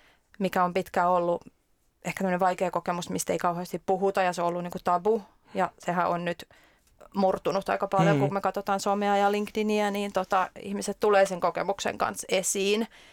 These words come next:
Speaker 1: Ja se on, on yksi suunta si-, kohti sitä,
Speaker 2: Mm.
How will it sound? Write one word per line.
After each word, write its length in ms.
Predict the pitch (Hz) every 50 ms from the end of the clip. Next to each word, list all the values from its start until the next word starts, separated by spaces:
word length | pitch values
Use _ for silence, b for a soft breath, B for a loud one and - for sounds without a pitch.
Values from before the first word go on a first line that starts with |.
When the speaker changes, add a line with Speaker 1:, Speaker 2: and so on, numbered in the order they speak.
| B B B
Speaker 1:
Ja 80 | - 190
se 180 | - 202 190 185
on, 240 | 185 180 180 185 170 b b b b b b b b b b -
on 140 | 220 220 -
yksi 320 | 226 277 254 - - -
suunta 400 | - 226 190 185 175 170 180 175 - - _ -
si-, 240 | - - 190 165 -
kohti 360 | - 185 180 - - 185 175
sitä, 280 | 160 160 147 131 151 170
Speaker 2:
Mm. 120 | 170 175